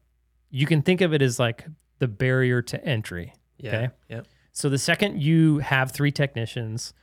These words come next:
Speaker 1: you have uniforms, you're on Service Titan, you have iPads, you have a C S R, you know, you have a way of doing business, you've pulled out of the field, you've got a shop, you know, your business is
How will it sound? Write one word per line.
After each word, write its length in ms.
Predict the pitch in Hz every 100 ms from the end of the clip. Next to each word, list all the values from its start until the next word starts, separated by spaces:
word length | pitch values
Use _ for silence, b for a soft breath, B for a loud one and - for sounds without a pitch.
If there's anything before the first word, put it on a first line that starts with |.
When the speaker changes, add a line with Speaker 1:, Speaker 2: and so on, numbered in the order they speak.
| _ _
Speaker 1:
you 140 | 131 131
have 260 | 123 131
uniforms, 840 | 123 123 120 120 110 113 113 104 131
you're 180 | -
on 200 | 101 120
Service 340 | 135 135 120 -
Titan, 460 | 123 123 123 113 107
you 100 | 107
have 240 | 117 127
iPads, 840 | 127 120 - 110 107 101 101 - _ -
you 80 |
have 240 | 110 123 131
a 40 |
C 240 | - 143 135
S 160 | 127
R, 440 | 113 104 104 104 - _ _ _ _ -
you 80 |
know, 60 | 104
you 100 | 101
have 240 | - 123
a 60 | 131
way 240 | 117 117
of 100 | 123
doing 260 | 120 117 113
business, 560 | 110 107 107 107 - - -
you've 320 | 123 147 147
pulled 220 | - 147
out 140 | 143 135
of 60 | 127
the 60 |
field, 560 | - 120 113 110 110 - _ -
you've 100 | 110
got 180 | 117 123
a 40 |
shop, 520 | - 135 120 120 - - _ _ _ _ _ _ _
you 100 | -
know, 240 | 107 101 180
your 140 | 110 104
business 580 | 101 135 156 135 - - -
is 320 | 127 107